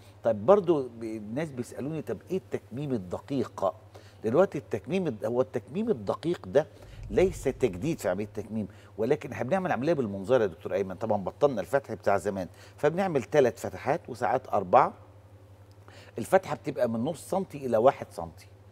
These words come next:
فعملنا دلوقتي اختراع جديد قوي، ان بقت الالات اللي بتخش جوه البطن اتنين لتلاتة مللي.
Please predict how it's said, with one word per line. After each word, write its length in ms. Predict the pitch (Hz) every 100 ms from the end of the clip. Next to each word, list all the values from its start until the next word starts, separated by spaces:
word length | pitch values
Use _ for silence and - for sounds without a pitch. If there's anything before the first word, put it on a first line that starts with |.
| - - - -
فعملنا 460 | 107 104 185 214
دلوقتي 500 | 156 123 143 165 123
اختراع 460 | 113 - 110 - 135
جديد 420 | 95 95 123 123
قوي، 320 | 98 117 143 - - -
ان 200 | 113 110
بقت 280 | 104 110 -
الالات 540 | 110 - 113 185 214 208
اللي 140 | 131
بتخش 420 | 101 - 165 -
جوه 160 | 123 147
البطن 300 | 113 147 - - 120
اتنين 520 | - 120 151 185 127
لتلاتة 520 | 117 110 117 143 113
مللي. 360 | 110 113 87